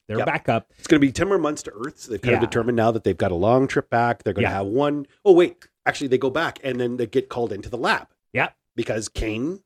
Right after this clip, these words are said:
Speaker 1: Is
Speaker 2: is awake.
Speaker 1: awake. Yeah.
Speaker 2: He's fully recovered. Seems okay.
Speaker 1: Yeah.
Speaker 2: Uh, he's wearing that weird corset, though. Like,
Speaker 1: <laughs> Yeah,
Speaker 2: he's got,
Speaker 1: it's a
Speaker 2: like,
Speaker 1: weird
Speaker 2: <laughs> some,
Speaker 1: corset.
Speaker 2: like,
Speaker 1: Yeah.
Speaker 2: what, what have they been dressing him up as? And then he's got
Speaker 1: <laughs>
Speaker 2: lipstick on and stuff. Like, his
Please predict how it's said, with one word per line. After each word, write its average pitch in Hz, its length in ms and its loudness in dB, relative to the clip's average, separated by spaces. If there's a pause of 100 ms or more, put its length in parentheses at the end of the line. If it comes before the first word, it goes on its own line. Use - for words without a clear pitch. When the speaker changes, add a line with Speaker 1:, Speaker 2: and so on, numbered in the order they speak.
(100)
Speaker 1:
Is 151 120 0
Speaker 2:
is - 40 4
awake. 247 400 4
Speaker 1:
awake. - 140 -16 (220)
Yeah. 170 420 -4 (200)
Speaker 2:
He's - 100 -20
fully 226 160 2
recovered. 214 500 2
Seems 131 180 -10
okay. 208 520 -2 (180)
Speaker 1:
Yeah. 123 160 0
Speaker 2:
Uh, 127 240 0
he's 131 180 -6
wearing 165 240 6
that 135 180 6
weird 127 280 2
corset, 160 480 -2
though. 269 180 -4
Like, 269 180 4
Speaker 1:
<laughs> - 0 -
Yeah, 247 100 8
Speaker 2:
he's - 120 6
got, - 220 12
Speaker 1:
it's - 80 10
a - 60 10
Speaker 2:
like, 240 80 8
Speaker 1:
weird 247 380 6
Speaker 2:
<laughs> - 0 -
some, 208 400 6
Speaker 1:
corset. 175 320 4
Speaker 2:
like, - 80 4 (100)
Speaker 1:
Yeah. 185 220 -4 (100)
Speaker 2:
what, 220 280 10
what 170 180 8
have 247 80 4
they 226 100 6
been 180 140 4
dressing 160 360 4
him 139 100 2
up 180 180 2
as? 220 340 -2
And 180 100 0
then 170 120 8
he's 185 240 6
got 185 160 6
Speaker 1:
<laughs> 151 40 0
Speaker 2:
lipstick 190 520 10
on 190 300 12
and 196 120 6
stuff. 208 320 10
Like, 151 140 8
his 139 140 6